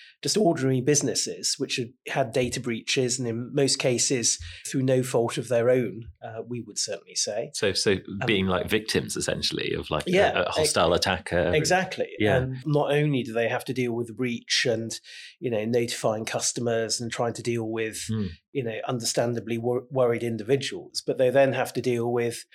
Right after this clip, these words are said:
Speaker 1: a wave of these follow-on claims, which are, you know, enormously costly
Speaker 2: Hmm.
Speaker 1: and time-consuming to deal with, and, um, you know, make a,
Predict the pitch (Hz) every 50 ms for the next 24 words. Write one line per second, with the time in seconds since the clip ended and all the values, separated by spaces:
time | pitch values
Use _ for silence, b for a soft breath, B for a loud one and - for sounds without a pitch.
0 | B B B B - - 92 120 139 156 147 139 120 107 110 101 - 120 110 104
1 | - - - 135 123 120 117 113 110 110 107 104 - 120 135 127 90 - - -
2 | - - 139 120 - - - 131 113 107 - - _ _ _ - 131 113 98 95
3 | - 127 143 143 147 147 147 143 131 - - - 113 95 - - 113 - - -
4 | - - - 98 - - _ - - 104 95 92 85 85 87 - - - - 127
5 | 117 113 113 - 123 113 - 127 117 107 107 107 - 107 110 120 120 117 104 90
6 | 82 85 87 85 - - - - - - 120 123 120 117 120 120 113 - - 139
7 | 127 120 123 127 120 127 - 160 139 123 120 117 117 131 139 135 131 - 131 120
8 | 120 - - 117 113